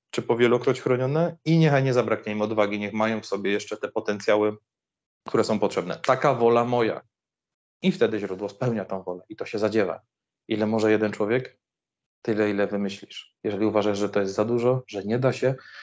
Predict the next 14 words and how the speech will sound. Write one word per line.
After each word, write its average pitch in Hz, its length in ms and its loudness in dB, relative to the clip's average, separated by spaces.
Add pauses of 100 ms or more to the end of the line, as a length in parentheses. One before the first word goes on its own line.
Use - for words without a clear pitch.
(260)
e, 101 460 2
że, 101 400 2
że, 101 200 0
nie 98 100 -2
wiem, 92 200 -8
nie 110 100 -2
stać - 240 -8
mnie 107 100 -2
na 107 120 0
takie 107 240 0
wielkie 107 280 2
czyny, 117 380 2 (680)
no 98 160 0
to, 95 340 -2